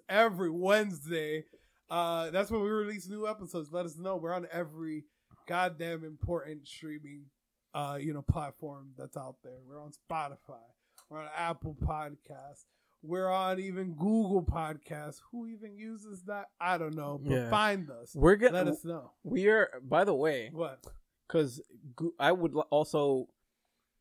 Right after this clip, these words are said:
Speaker 2: go to Google Play
Speaker 1: Yeah.
Speaker 2: to, like, listen to, like,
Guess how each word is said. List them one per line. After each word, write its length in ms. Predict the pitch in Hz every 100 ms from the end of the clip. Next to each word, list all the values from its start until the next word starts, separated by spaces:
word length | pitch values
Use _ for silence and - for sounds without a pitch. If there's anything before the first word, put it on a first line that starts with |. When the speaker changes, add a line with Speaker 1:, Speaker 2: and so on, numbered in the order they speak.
| _ _ _ _ 135 117
Speaker 2:
go 440 | 143 147 151 143 123
to 120 | 139
Google 360 | 127 139 131 117
Play 520 | - 135 123 - 147 -
Speaker 1:
Yeah. 220 | 175 135 - _ -
Speaker 2:
to, 80 | 127
like, 220 | 120 120
listen 640 | 120 123 127 - 117 113 127
to, 100 | -
like, 180 | 110 107